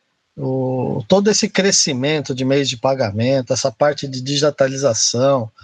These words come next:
é, do online, né, do consumo através de sites e tal, não sei o quê, ela trouxe pro consumidor,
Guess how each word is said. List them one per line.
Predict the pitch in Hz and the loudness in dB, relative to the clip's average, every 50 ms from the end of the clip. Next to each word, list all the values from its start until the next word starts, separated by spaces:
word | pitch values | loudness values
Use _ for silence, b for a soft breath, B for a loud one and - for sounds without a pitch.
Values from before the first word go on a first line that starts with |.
| B B B B B B - | B B B B B B -6
é, | - 131 127 127 123 123 123 123 117 | -2 0 0 0 0 0 0 -2 -2
do | 117 123 139 160 | -2 0 2 4
online, | 165 170 165 147 135 123 127 131 147 156 151 139 131 127 | 4 4 4 4 2 4 4 4 4 4 2 0 -4 -4
né, | 127 131 147 147 | -4 -2 -2 -2
do | 139 139 131 | -2 -4 -4
consumo | - 156 147 135 113 - - 165 165 165 151 | -2 -2 -2 -2 -2 -2 -2 0 0 0 0
através | 147 127 - 139 139 127 120 139 143 147 131 | -2 0 2 2 2 2 2 2 2 2 0
de | 127 131 131 | -2 -2 -2
sites | 120 - - - 131 127 139 143 135 131 117 - 127 117 | 0 0 0 0 2 2 2 2 2 0 -2 -4 -6 -6
e | 131 113 | -6 -4
tal, | - 135 131 135 127 | -2 0 0 0 0
não | 123 | -2
sei | 110 - 135 | -6 -6 -8
o | 120 | -8
quê, | - - 170 190 196 180 B B B B B B B B B | -4 -2 -2 -2 -2 -4 B B B B B B B B B
ela | 165 165 175 165 | 2 2 2 2
trouxe | - _ - 175 170 196 226 254 240 208 - - - 151 | 0 _ 0 2 4 4 4 4 2 0 0 -2 -2 -2
pro | - 165 156 - | -4 -4 -4 -2
consumidor, | - 156 139 - - 151 139 127 120 110 131 156 175 190 170 131 113 | 0 -2 0 0 -2 -2 -2 -2 -2 0 2 2 4 4 2 0 -2